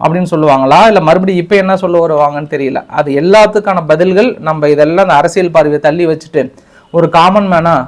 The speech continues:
நம்ம இந்தியாவா, நம்ம என்ன சாதிச்சிருக்கோம் அப்படின்ற நிறைய விஷயங்களை பார்க்கணும். நம்ம போர் நிறுத்தத்துக்கு அப்புறம் நம்ம மதிப்புமிக்க இரண்டு வீரர்கள் நம்ம இழந்திருக்கிறோம். முதல் வீரர் இமாச்சல பிரதேசத்தை சேர்ந்த சுரேந்திர சிங் மோகா அவர்கள் விமான நிலையத்துல ஒரு ட்ரோன் தாக்குதல்ல இறந்திருக்கிறார்.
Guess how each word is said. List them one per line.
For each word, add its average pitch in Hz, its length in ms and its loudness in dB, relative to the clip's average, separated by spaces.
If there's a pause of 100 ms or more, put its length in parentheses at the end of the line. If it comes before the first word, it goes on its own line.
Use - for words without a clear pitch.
(140)
நம்ம 151 180 -4
இந்தியாவா, 165 640 2 (100)
நம்ம 147 180 -8
என்ன 165 260 -6
சாதிச்சிருக்கோம் 147 580 -4
அப்படின்ற 131 200 -8
நிறைய 156 260 -2
விஷயங்களை 143 420 -8
பார்க்கணும். 139 340 -6
நம்ம 104 240 -12 (420)
போர் 208 240 2
நிறுத்தத்துக்கு 175 580 -4
அப்புறம் 226 480 0
நம்ம 143 240 -4
மதிப்புமிக்க 160 640 -4
இரண்டு 147 600 -2 (260)
வீரர்கள் 147 500 0
நம்ம 117 260 -6
இழந்திருக்கிறோம். 113 600 -10 (160)
முதல் 127 240 -6
வீரர் 151 300 -4
இமாச்சல 135 480 -6
பிரதேசத்தை 120 440 -12 (120)
சேர்ந்த 160 440 -10
சுரேந்திர 151 340 -4
சிங் 127 320 -12
மோகா 123 260 -8
அவர்கள் 113 360 -10 (500)
விமான 156 400 -2
நிலையத்துல 135 520 -4
ஒரு 151 200 -4
ட்ரோன் 147 200 -4
தாக்குதல்ல 120 500 -8
இறந்திருக்கிறார். 123 640 -8